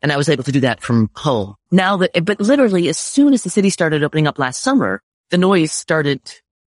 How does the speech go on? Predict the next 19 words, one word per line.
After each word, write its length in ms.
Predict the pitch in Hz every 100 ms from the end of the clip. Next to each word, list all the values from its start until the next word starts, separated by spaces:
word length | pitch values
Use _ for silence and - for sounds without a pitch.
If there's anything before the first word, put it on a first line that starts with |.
| -
infringing 640 | 160 151 180 180 151 123
on 140 | 117 123
my 140 | 123
ability 480 | - 131 127 117 113
to 240 | - 110 -
record. 540 | 113 - 127 117 - - -
You 100 | 170
know, 80 | 120
I 60 | 110
could 140 | 131
work 160 | 143 -
at 80 |
night, 500 | 120 139 113 139 - -
but, 140 | 156 -
but 240 | 156 151 -
it's 340 | 147 - - -
my, 240 | 160 160 147 -
I 180 | 143 -
still 680 | - 208 170 - - _